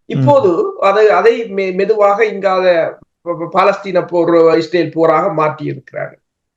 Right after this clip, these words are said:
அது உலகத்துக்கு சொல்லுகிறது, அதாவது நாங்கள் எப்படியான உலகத்தில் வாழ்ந்து கொண்டிருக்கின்றோம் என்றால், ஆ,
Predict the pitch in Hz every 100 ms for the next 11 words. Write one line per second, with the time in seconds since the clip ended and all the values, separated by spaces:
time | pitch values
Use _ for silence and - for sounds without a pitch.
0 | _ - 254 311 285 226 262 294 294 320
1 | - - 156 285 277 - 143 117 - -
2 | - 160 160 190 202 220 190 185 185 165
3 | 165 - 208 208 202 202 185 175 180 180
4 | 180 160 165 170 165 151 151 135 147 139
5 | 139 127 - - 98 320 349 _ _ _
6 | -